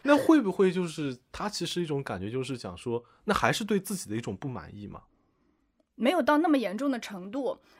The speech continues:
Speaker 2: 就是会觉得我不擅长这件事儿。
Speaker 1: 哦。
Speaker 2: 嗯，所以你觉得你很会夸人，是你从来没有遇到过说我想表达我的赞美的时候出现了词不达意这样的情况吗？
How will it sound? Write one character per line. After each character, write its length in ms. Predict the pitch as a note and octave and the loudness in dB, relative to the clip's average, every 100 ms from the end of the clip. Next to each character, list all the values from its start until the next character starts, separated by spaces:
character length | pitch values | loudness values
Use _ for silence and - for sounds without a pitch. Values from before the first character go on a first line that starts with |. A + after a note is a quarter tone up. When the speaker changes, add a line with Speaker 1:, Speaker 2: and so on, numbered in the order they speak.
| - | -6
Speaker 2:
就 140 | E4+ | -2
是 180 | D4 D#4 | 0 0
会 180 | D#4 D4+ | 0 0
觉 180 | G#3 A3 | 0 -2
得 80 | B3+ | 0
我 100 | - | -2
不 60 | |
擅 240 | A#3+ G4 C#4 | 2 4 2
长 200 | F#3 F3 | 0 -10
这 60 | |
件 160 | F3+ G3+ | -10 -6
事 120 | D4+ | -6
儿。 100 | - _ _ _ _ _ _ _ | -6 _ _ _ _ _ _ _
Speaker 1:
哦。 640 | - E2+ F2+ G#2+ G#2+ G#2+ G2 | -14 -10 -10 -10 -12 -12 -6
Speaker 2:
嗯， 340 | A3+ G#3 G3+ - | -6 -6 -10 -4
所 120 | E4 | 0
以 200 | F4 D4 | 0 0
你 180 | A#3+ G#3 | -2 0
觉 140 | B3 | 2
得 60 | D4 | 2
你 120 | B3 | 2
很 160 | B3 | -2
会 140 | G#3+ B3 | -2 -2
夸 220 | A#3+ C#4+ | 2 2
人， 220 | A#3+ G#3+ | 2 -2
是 280 | A3+ C#4 B3 - - _ | -4 -2 -4 -6 -20 _
你 300 | A3 G#3 F#3+ _ _ - | -8 -6 -8 _ _ -14
从 200 | - B3 | -2 2
来 140 | F4 | 4
没 100 | C#4 | 4
有 120 | A#3+ | 2
遇 100 | A#3+ | -2
到 200 | C4+ A#3+ | 2 2
过 180 | A3 A3+ | 2 -2
说 340 | A3 A#3 A#3 - _ _ _ | 0 0 0 -4 _ _ _
我 180 | F#3+ G3+ | -4 -2
想 380 | G#3+ G#3+ F#3+ - _ - | -2 -4 -4 -6 _ 2
表 160 | A#3 | 2
达 160 | F#3 A3+ | 4 2
我 80 | G#3 | 2
的 80 | |
赞 180 | G#3 D#4+ | 2 2
美 140 | A3 F#3 | 2 -4
的 80 | |
时 100 | F#3+ | -8
候 160 | G#3 G#3+ | -6 -6
出 160 | - D#4+ | -4 -2
现 220 | E4+ C4 | 0 0
了 120 | F#3+ | -2
词 200 | - A#3+ | -6 -4
不 60 | C4 | 0
达 180 | G3+ | 2
意 180 | D4 C4+ | 2 -2
这 100 | A3 | -2
样 60 | A#3+ | -6
的 80 | G#3 | -6
情 160 | G3+ | -8
况 160 | G#3 D#4 | -2 0
吗？ 160 | B3 | 0